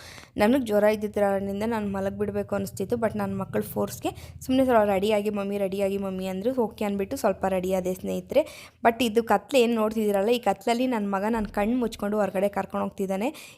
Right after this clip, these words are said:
"ಎಲ್ಲಿಗೆ, ಎಲ್ಲಿಗೆ?" ಅಂತ ಹೇಳಿದ್ರು, ಕೇಳಲಿಲ್ಲ ನನ್ನ ಮಗ. "ಬನ್ನಿ" ಅಂತ ಹೇಳಿ ಕರ್ಕೊಂಡು ಹೋದ.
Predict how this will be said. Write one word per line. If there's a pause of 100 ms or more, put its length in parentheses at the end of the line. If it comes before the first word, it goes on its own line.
"ಎಲ್ಲಿಗೆ,
ಎಲ್ಲಿಗೆ?"
ಅಂತ
ಹೇಳಿದ್ರು,
ಕೇಳಲಿಲ್ಲ
ನನ್ನ
ಮಗ.
"ಬನ್ನಿ"
ಅಂತ
ಹೇಳಿ
ಕರ್ಕೊಂಡು
ಹೋದ.